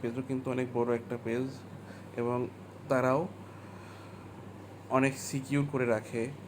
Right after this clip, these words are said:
বা তাদেরও অনেক এক্সপার্ট আছে পেজটাকে ঠিক করার জন্য, ঠিক রাখার জন্য। যদি এই পেজটাকেও তারা হ্যাক করে ফেলে, তাহলে বুঝতে হবে যে এই এমএস ফোর সেভেন জিরো এক্স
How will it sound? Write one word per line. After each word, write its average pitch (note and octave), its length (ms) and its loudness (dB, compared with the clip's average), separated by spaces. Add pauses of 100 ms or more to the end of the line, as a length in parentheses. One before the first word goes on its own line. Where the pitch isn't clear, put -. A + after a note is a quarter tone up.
(120)
বা A2+ 180 2
তাদেরও A#2+ 360 2
অনেক A#2+ 200 2 (140)
এক্সপার্ট A2+ 480 2
আছে A#2+ 320 -2 (220)
পেজটাকে A#2 540 -2
ঠিক B2 200 -4
করার A2+ 220 2
জন্য, A2 320 -2
ঠিক B2 180 -4
রাখার G#2+ 300 -4
জন্য। A2 280 -4 (420)
যদি B2 280 0
এই B2+ 240 4
পেজটাকেও C3+ 520 -4
তারা B2+ 220 4
হ্যাক A#2+ 220 -2
করে A#2+ 240 2
ফেলে, A#2+ 360 -2
তাহলে A2+ 240 2
বুঝতে A2+ 320 -2
হবে A#2+ 180 2
যে D3 180 2 (1080)
এই A#2 280 2
এমএস B2+ 580 2 (920)
ফোর - 440 0
সেভেন C3 480 2 (960)
জিরো B2+ 200 4
এক্স B2+ 400 2